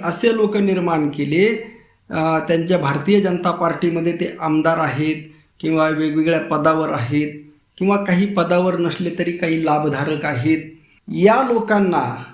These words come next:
आज मी अशा दुःखद प्रसंगी त्या नेत्यांचं नाव घेणार नाही, उघडपणे घेऊ शकतो, परंतु आज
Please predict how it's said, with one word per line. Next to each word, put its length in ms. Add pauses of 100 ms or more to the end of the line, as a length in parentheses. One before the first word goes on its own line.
आज 300
मी 340
अशा 240
दुःखद 460
प्रसंगी 1040
त्या 120
नेत्यांचं 580
नाव 220
घेणार 320
नाही, 340 (480)
उघडपणे 500
घेऊ 240
शकतो, 680 (380)
परंतु 500 (360)
आज 280